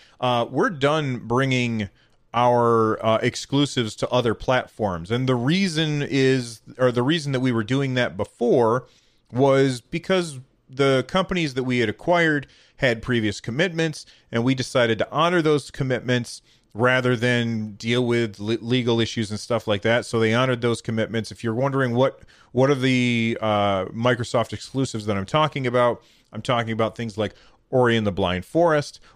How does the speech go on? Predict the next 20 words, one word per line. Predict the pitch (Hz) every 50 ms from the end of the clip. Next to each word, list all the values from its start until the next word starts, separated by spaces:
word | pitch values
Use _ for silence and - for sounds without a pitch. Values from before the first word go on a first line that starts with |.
| _ -
or | 98 92
Cuphead. | - - - - 175 160 - - 147 147 135 131 127 127 - _ _ _ -
Both | - 139 147 -
of | 139 127
those | 135 135 131 120 -
came | - 143 127 123
to | 113 117
the | 113 113
Nintendo | 113 113 107 104 - 123 117 110 107 104
Switch. | - - - 117 107 104 - - - _ _ _ _ _ _ _ _ _ _ _ _ _ _ _ -
And | 135 131 127
a | 127 123
lot | 131 143 160 156
of | 147
people | - 170 147 139 - 131
are, | 127 123 120
were | 123 127 127 131 123 120
saying, | 120 - - 131 127 120 120 117 117 117 120
myself | 107 117 123 120 - - 160 156 -
included, | 151 127 - - 135 127 120 123 117 -